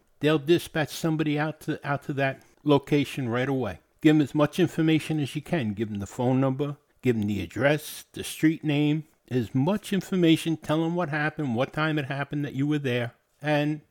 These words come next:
they'll take care of it from there. I'm not looking to put anyone out of business, but I'm not gonna let somebody play with my health or my family's health. For those people that live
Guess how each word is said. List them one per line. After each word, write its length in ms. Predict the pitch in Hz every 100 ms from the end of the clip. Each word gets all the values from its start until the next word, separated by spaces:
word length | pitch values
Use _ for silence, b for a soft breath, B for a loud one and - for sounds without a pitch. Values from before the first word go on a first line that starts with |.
| -
they'll 140 | 151
take 280 | - 127 117
care 180 | 127 123
of 80 | 110
it 120 | 98
from 280 | - 104 101
there. 220 | 90 87 _ -
I'm 140 | 202
not 160 | 233 202
looking 300 | 196 185 165
to 80 | -
put 200 | 165 156
anyone 360 | 151 143 139
out 140 | 127 113
of 120 | 107
business, 520 | 147 147 160 143 - - _
but 100 | -
I'm 120 | 151
not 260 | 160 151 131
gonna 220 | 156 135
let 180 | 135 127
somebody 560 | - 147 127 123 117 - b b b
play 180 | - 165
with 180 | 127 -
my 200 | 120 120
health 380 | - 117 101 - _ _
or 140 | 127
my 160 | 117 110
family's 540 | - 123 110 101 92
health. 340 | - 90 - - -
For 120 | 160
those 280 | 160 180 175
people 360 | - 185 175
that 160 | 160 -
live 420 | 147 170 160 -